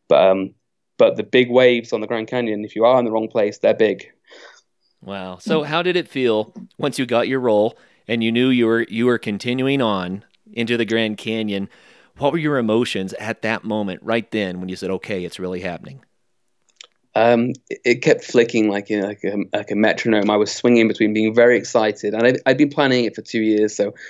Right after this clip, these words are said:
Speaker 1: I was really excited to be there, and I'd slept on the banks the night before, and I'd watched it, so I, I was super excited. Um, and then kind of almost, um, <laughs> a bit of a,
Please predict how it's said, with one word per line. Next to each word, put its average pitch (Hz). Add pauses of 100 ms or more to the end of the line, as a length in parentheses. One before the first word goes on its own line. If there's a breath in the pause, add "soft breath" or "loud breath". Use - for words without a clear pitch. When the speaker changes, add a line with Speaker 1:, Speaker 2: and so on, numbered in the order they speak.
(160 loud breath)
Speaker 1:
I 110
was 117
really 123
excited -
to -
be 104
there, 101
and 98 (380 soft breath)
I'd 110
slept -
on 117
the 107
banks 104
the -
night 98
before, 107
and 98
I'd 98
watched 110
it, 69
so 101
I, 98
I 113
was 113
super 120
excited. 101 (420 loud breath)
Um, 107 (120)
and 120
then 139
kind 143
of 131
almost, 127
um, 107 (800 loud breath)
<laughs> -
a 175
bit -
of 127
a, 110